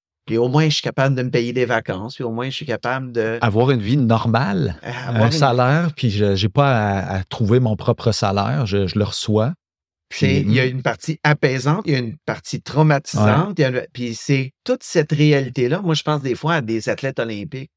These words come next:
Speaker 1: tu sais, qui sont allés puis qui
Speaker 2: Des beaux
Speaker 1: sont arrivés
Speaker 2: parallèles, ouais.
Speaker 1: quatrième.
Speaker 2: Ouais. Ouais.
Speaker 1: <laughs> Ok ? Eux autres, ils n'ont pas de médaille olympique, là. Ils sont
Speaker 2: Ouais.
Speaker 1: arrivés quatrième. Ils sont juste quatrième au monde,
Speaker 2: Ouais.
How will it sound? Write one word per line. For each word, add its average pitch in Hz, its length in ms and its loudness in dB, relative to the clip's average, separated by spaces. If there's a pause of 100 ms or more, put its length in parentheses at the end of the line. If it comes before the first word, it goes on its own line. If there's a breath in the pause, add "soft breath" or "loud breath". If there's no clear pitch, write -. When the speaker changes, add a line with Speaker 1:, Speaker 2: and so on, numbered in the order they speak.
Speaker 1:
tu 113 80 -10
sais, 131 260 -10
qui - 80 -16
sont 107 200 -8
allés 117 320 2
puis - 120 -8
qui - 100 -2
Speaker 2:
Des 98 60 4
beaux 101 140 4
Speaker 1:
sont - 40 0
arrivés 98 80 2
Speaker 2:
parallèles, 92 220 4
ouais. 107 160 4
Speaker 1:
quatrième. 113 520 -2 (160)
Speaker 2:
Ouais. 165 200 2 (480)
Ouais. 95 200 0
Speaker 1:
<laughs> - 80 -16
Ok ? 123 140 -6
Eux 143 320 2
autres, 117 180 0
ils 147 40 4
n'ont 139 60 2
pas 151 120 0
de 127 40 -2
médaille 113 300 0
olympique, 101 400 -6
là. 62 140 -14 (180)
Ils - 40 -8
sont 98 80 0
Speaker 2:
Ouais. 101 40 0
Speaker 1:
arrivés 117 220 -4
quatrième. 123 400 -4
Ils 80 40 -10
sont 113 140 -6
juste 147 240 -4
quatrième 135 420 -2
au 117 120 -2
monde, 120 400 -6
Speaker 2:
Ouais. 98 160 2